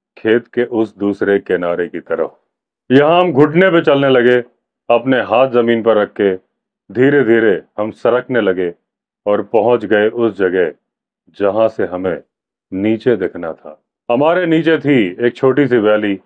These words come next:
वहां पर एक खड़ी ढलान थी जिसमें लंबी लंबी घास लगी थी। उसके साइड में बांज के छोटे छोटे पेड़ लगे हुए थे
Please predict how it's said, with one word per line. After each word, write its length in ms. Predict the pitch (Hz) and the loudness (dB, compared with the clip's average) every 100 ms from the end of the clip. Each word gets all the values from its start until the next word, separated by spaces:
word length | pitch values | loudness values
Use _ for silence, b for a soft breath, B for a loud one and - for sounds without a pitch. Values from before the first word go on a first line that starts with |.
| _ _ _ _ _ _ 110 | _ _ _ _ _ _ -4
वहां 200 | 120 143 | -2 0
पर 180 | 147 147 | 2 0
एक 160 | 147 | -2
खड़ी 280 | 135 147 170 | -2 0 0
ढलान 340 | 117 110 110 | 2 2 0
थी 200 | 98 107 82 73 _ | 0 -4 -6 -12 _
जिसमें 440 | 98 113 117 95 76 _ _ _ _ _ _ _ - | -6 -6 -2 -4 -6 _ _ _ _ _ _ _ -4
लंबी 320 | 110 135 143 | 0 2 2
लंबी 320 | 123 110 113 | 2 2 0
घास 360 | 101 - 95 - | 0 -2 -4 -2
लगी 220 | 90 82 80 | -8 -8 -12
थी। 220 | 87 82 _ _ _ _ _ _ _ _ - | -14 -20 _ _ _ _ _ _ _ _ -2
उसके 300 | 143 190 175 | 0 2 0
साइड 460 | - 160 151 170 | 0 0 2 2
में 380 | 170 147 101 76 - _ _ _ _ _ _ | 2 2 0 -4 -12 _ _ _ _ _ _
बांज 380 | 101 123 156 156 | -2 0 2 0
के 220 | 139 95 82 _ _ | 0 0 -4 _ _
छोटे 360 | - 139 139 160 | -4 -2 0 0
छोटे 280 | 135 123 127 | 0 0 -2
पेड़ 280 | - 113 110 | 0 2 2
लगे 200 | 95 90 | 0 -2
हुए 240 | 80 80 | -6 -10
थे 100 | 76 | -16